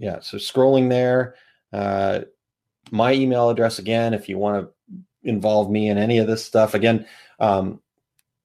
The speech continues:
you know, we, we do have a couple of services that we provide, but, but all the things that I'm asking you to do or that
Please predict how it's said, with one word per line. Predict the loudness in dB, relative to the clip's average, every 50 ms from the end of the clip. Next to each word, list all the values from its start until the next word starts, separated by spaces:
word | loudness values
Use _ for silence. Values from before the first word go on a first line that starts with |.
| _ _ _ _ -12
you | -12 -10 -10
know, | -10 -12 -14 -16 -18 -18 -20 -20 -20 _ _ _ -12 -8
we, | -4 -2 -2 0
we | 0 0 2
do | 2 4 4
have | 4 2
a | 2 2
couple | 0 0 0 2 0 0
of | 0 0
services | 2 2 2 2 2 0 0 -2 0 0
that | 0 0 2
we | 0 -2 -2
provide, | -2 -2 0 2 4 4 4 4 2 2 2
but, | 2 0 0 -2 -8 -20 -6 _
but | 2 2
all | 4 4 4
the | 2 2
things | 0 0 2 2 2 2 0
that | 0 2
I'm | 2 2 2 2
asking | 2 0 -2 -2 -4 -6 -4 -2
you | -2 -2 -2 -4
to | -6 -10 -8
do | -4 0 0 2 2 2 0 -2 -6 _ _
or | -12 -12 -10 -12 -14 -14 -14 -18 -20 -12 _
that | -2 -2 -2 -2 -4